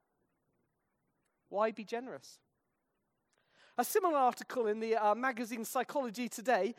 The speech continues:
uh, uses simple language so someone like me can understand it. Uh, one article reads this, "Generosity is a good thing for our mental health and well-being because when we give to someone we care about, we make it more likely for them to give to us,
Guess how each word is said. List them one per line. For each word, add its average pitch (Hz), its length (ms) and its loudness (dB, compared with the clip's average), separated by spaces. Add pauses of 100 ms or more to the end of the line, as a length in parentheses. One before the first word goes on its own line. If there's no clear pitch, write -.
(160)
uh, 202 200 6
uses 262 360 -2
simple 269 360 -4
language 196 400 -2
so 214 180 -2
someone 208 340 0
like 190 140 2
me 233 140 -4
can 175 160 -10
understand 175 420 -4
it. 320 160 -4 (260)
Uh, 262 180 6 (180)
one 330 180 2
article 277 600 -4 (160)
reads 277 420 -8
this, - 480 -6 (580)
"Generosity 285 760 -2
is 220 100 -2
a 233 80 -6
good 339 260 -2 (100)
thing 196 260 -6
for 226 180 -4
our 214 100 2
mental 262 400 -8
health 226 380 -8
and 220 100 -10
well-being 202 580 -4 (280)
because 190 280 -6
when 214 200 -2
we 202 80 -8 (120)
give 294 320 -6 (280)
to - 120 -12
someone 254 500 -2
we 190 140 -8
care 311 340 -4
about, 147 400 -10 (400)
we 214 100 -8
make 202 280 -4
it 151 80 -10
more 247 240 -2
likely 190 580 -4 (340)
for - 140 -10
them 220 160 -2
to 202 120 -16
give 190 200 -8
to 254 160 -6
us, 165 300 -6